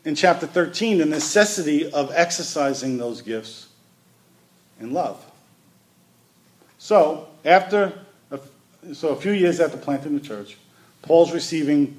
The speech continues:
he's getting letters from people, and they've got questions, and they have, and they got concerns, and they're, they're sending him reports of problems. And so Paul writes this letter to,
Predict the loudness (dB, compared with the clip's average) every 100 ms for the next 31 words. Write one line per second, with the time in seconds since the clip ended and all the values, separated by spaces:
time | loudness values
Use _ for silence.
0 | -20 _ _ -4 0 0 4 4 4 2
1 | -6 -8 -6 -8 -8 -10 -8 -6 -2 -2
2 | -4 -4 -4 -4 -8 -14 -14 -10 -10 -8
3 | -8 -10 -12 -20 -20 _ _ _ _ _
4 | -10 -4 -4 -4 -8 -6 -4 -4 -6 -10
5 | -12 -14 -14 -10 -10 -8 -10 -4 -2 0
6 | 0 -2 0 2 0 0 -10 -10 -6 -4
7 | -4 -10 -18 -20 _ -20 -20 -20 _ -12
8 | -8 2 6 6 6 4 2 -2 -8 -2
9 | 2 2 0 -4 -8 -8